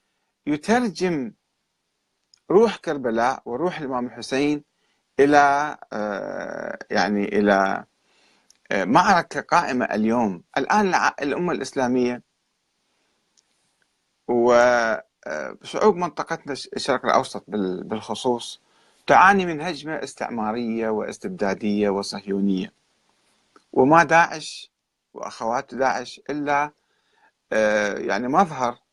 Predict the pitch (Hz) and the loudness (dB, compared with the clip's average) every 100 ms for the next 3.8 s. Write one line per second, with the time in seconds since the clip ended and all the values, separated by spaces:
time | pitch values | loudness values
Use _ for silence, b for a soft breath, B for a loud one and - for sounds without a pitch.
0 | - 123 123 123 120 - _ 127 127 175 | 0 2 4 0 -4 -12 _ -10 -2 4
1 | 185 143 113 _ _ _ - 135 127 131 | 6 4 -2 _ _ _ -2 0 0 0
2 | 151 139 123 135 123 180 - 190 - - | -2 -2 -6 -2 2 2 2 -6 -4 -6
3 | 135 - - 117 143 156 143 131 | -6 -6 -8 -6 -2 -2 -4 -10